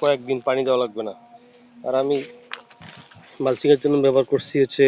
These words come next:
এই ধরনের ঘাসের শুকনো অংশ,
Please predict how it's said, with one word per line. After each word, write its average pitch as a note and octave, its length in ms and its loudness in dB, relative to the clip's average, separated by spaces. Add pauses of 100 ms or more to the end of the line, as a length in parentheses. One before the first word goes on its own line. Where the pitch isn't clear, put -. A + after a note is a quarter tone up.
(100)
এই B2 120 2
ধরনের B2+ 280 2 (840)
ঘাসের A#2 440 0
শুকনো C3 280 -2 (120)
অংশ, B2 180 -2